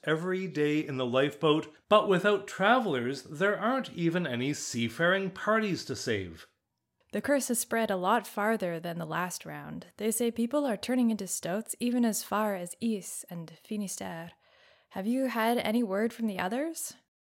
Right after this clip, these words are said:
Speaker 1: No, but I'm sure they're terribly busy. Gurin and Lefren have probably got about ten children by now.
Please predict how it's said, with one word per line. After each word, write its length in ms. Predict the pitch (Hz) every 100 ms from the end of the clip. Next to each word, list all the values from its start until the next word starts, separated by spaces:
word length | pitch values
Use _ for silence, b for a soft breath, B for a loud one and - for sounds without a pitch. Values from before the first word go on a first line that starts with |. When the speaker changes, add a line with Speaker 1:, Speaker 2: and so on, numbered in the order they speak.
| _ -
Speaker 1:
No, 480 | 170 180 185 185
but 160 | 170 180
I'm 200 | 185 196
sure 380 | 170 - 185 185
they're 440 | 165 156 151 151 - _
terribly 760 | - - - 139 151 120 110 110
busy. 540 | 107 135 120 117 107 - b -
Gurin 320 | 156 165 165
and 140 | 147 139
Lefren 500 | 131 143 139 147 131
have 220 | 117 113
probably 520 | - 156 214 123 113
got 180 | 110 120
about 240 | 131 147
ten 280 | - 156 160
children 480 | - 165 202 196 107
by 160 | 101
now. 340 | 101 104 104